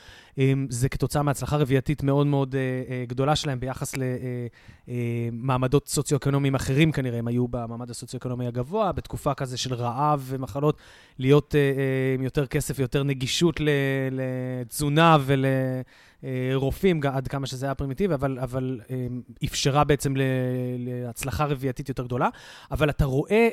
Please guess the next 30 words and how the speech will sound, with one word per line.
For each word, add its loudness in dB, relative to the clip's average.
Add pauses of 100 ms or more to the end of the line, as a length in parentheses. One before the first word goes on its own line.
את -2
ה-, 2
ה-, -4
ה-, -2 (260)
אתה 4
לא 12
מצפה 4 (200)
במשהו 6
חד 2
פעמי 0
כזה, -2
כמו -2
שתיארת, 2 (560)
לכמות 6
גדולה 10
של 4
אנשים. 2
רק 0
כשיש 2
לך -2
איזושהי 0
הגירה 2
שהיא 0
קצת -2
יותר 6
מסיבית, 4 (460)
רק 4
אז 4
אתה 2
תראה 6